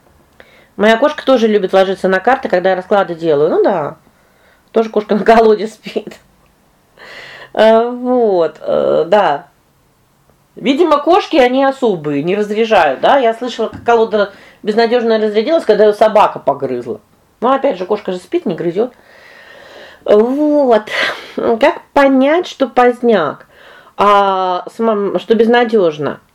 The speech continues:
Ну, ты пытаешься зарядить колоду, заряжаешь колоду, она даже заряженная у тебя ничего не выдает.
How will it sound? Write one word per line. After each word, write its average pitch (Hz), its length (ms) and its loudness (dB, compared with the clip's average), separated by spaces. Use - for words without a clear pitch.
Ну, 202 160 0
ты 226 100 0
пытаешься 240 500 2
зарядить 214 340 -2
колоду, 277 380 0
заряжаешь 196 460 2
колоду, 220 380 2
она 190 120 0
даже 185 200 -8
заряженная 151 600 0
у 135 40 -2
тебя 131 260 -6
ничего 127 300 -6
не 127 320 -6
выдает. 143 420 -2